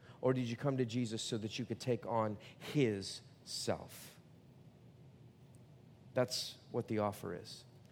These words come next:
at the cross. Let's pray. Lord Jesus, we pray and ask that we would be people who are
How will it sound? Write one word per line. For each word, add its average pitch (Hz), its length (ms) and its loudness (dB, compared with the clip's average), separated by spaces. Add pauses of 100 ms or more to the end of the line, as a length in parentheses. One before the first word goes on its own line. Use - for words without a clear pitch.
(140)
at 101 140 -4
the - 60 -14
cross. - 360 -4
Let's 101 140 -8
pray. 98 260 -2 (1500)
Lord 147 160 10
Jesus, 143 580 6 (1300)
we 139 100 8
pray 165 300 12
and 139 80 10
ask 143 400 10 (380)
that 127 680 10 (1040)
we 151 180 12
would 139 160 10
be 135 100 8
people 143 480 6
who 139 180 8
are 123 280 10